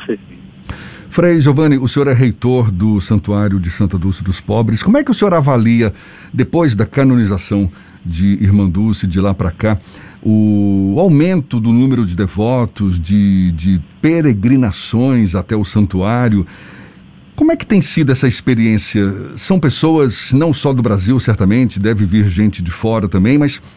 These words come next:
Speaker 2: como é que o senhor avalia essa transformação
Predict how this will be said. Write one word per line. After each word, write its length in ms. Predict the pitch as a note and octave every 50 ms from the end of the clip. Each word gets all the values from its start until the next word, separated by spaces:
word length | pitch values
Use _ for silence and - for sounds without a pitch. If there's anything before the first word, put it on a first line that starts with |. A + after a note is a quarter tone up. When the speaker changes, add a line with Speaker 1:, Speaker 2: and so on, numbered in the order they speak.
| - - - -
Speaker 2:
como 140 | - F#3 G#3+
é 60 | G#3+
que 60 | -
o 20 | -
senhor 160 | - F#3+ F3+
avalia 580 | F3 D3+ E3+ E3 D3+ C#3+ D3+ D#3+ D#3 D3+ C3+ - - - - - - - - -
essa 320 | D3 D3+ D3 - - D#3+
transformação 1400 | C3+ - - - G3 G#3+ A3 G3+ F#3 - - - F3+ F#3 E3 - D#3+ D#3+ C3 - - - - C3+ B2 A2 F#2+ E2